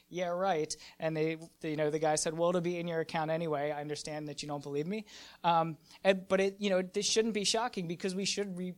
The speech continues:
be rewarding people for taking this financial behavior, and we should be thinking about how to incentivize them better. Um,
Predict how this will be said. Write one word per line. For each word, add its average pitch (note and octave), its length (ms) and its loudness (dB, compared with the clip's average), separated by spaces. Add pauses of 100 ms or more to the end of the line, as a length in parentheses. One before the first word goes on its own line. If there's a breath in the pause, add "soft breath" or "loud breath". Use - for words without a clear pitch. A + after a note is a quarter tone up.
be F#3+ 140 -2
rewarding E3 520 -2
people D3+ 420 -4
for D#3 240 -2
taking D3+ 360 -4
this D3+ 160 -8
financial D3 460 -8
behavior, D3 440 -4
and - 380 -10
we F3+ 60 2
should F#3+ 240 2
be F3+ 120 -2
thinking F3 340 -6
about D3+ 280 0
how D#3 220 -2
to D#3 60 0
incentivize D3+ 760 -2
them C#3 200 -10
better. C#3+ 340 -2 (440 loud breath)
Um, D3+ 320 4